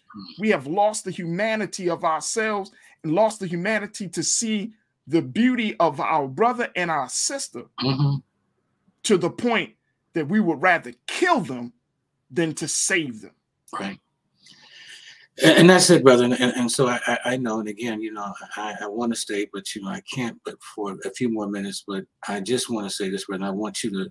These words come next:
Speaker 1: to hear me when I say this, man, because the body is taking count every day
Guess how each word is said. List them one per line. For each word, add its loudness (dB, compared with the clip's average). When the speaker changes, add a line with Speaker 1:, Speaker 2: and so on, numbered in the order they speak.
Speaker 1:
to -6
hear -2
me -4
when -10
I -12
say -8
this, -14
man, -14
because -10
the -6
body 2
is -4
taking -4
count -4
every -8
day -8